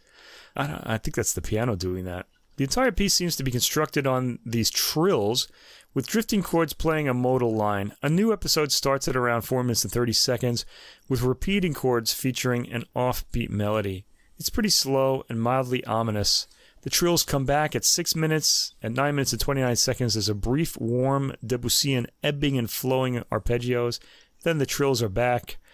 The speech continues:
This sounds like it would be a real pain to play all these trills <laughs> for this long in this piece.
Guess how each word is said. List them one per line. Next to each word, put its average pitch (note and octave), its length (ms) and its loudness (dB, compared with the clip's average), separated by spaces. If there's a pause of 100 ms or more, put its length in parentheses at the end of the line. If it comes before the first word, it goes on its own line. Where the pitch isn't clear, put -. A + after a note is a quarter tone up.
(320)
This E3 100 4
sounds F3+ 220 4
like D3 120 0
it C#3+ 40 0
would A#2+ 120 0
be A#2 80 2
a A2 80 2
real C#3+ 180 4
pain C3+ 320 0
to A2+ 80 0
play A#2 220 2
all A2+ 100 2
these A2 160 0
trills A#2 520 2
<laughs> - 840 0
for C3+ 120 0
this C3 200 0
long B2 340 0
in A2+ 100 -2
this G#2+ 100 0
piece. A#2+ 340 0